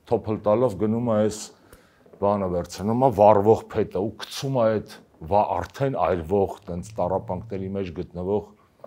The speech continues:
այդ փիլիսոփայի խարույկի մեջ, որ այդ կնիկ հասարակ կին ա մի ու Յան Գուսը, այսպես ասած, մահանալուց առաջ արտաբերում է հետևյալ, ա, արտահայտությունը լատիներեն, ասում է "sancta simplicitas", ասում է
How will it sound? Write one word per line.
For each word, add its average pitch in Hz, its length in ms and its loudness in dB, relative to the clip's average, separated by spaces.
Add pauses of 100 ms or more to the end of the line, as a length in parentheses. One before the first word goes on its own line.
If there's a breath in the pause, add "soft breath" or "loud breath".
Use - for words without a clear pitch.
(140)
այդ 82 200 -10
փիլիսոփայի 87 760 -6
խարույկի 85 500 -4
մեջ, 123 160 -6
որ - 280 -8
այդ - 80 -20 (440)
կնիկ 143 400 -2 (600)
հասարակ 147 460 0 (140)
կին 92 300 -6
ա 104 100 -2
մի 107 160 -10 (1120 loud breath)
ու 139 240 2
Յան 113 320 2
Գուսը, 127 380 2
այսպես 107 320 0 (100)
ասած, 123 300 -4 (100)
մահանալուց 98 640 2
առաջ 123 340 4 (140)
արտաբերում 98 600 2
է 104 80 2
հետևյալ, 110 480 4 (100)
ա, 80 120 4 (420)
արտահայտությունը 87 880 -2
լատիներեն, 92 640 0
ասում 92 260 -6
է 90 80 -2
"sancta 107 560 0
simplicitas", 92 880 -6
ասում 87 320 -10
է 87 80 -2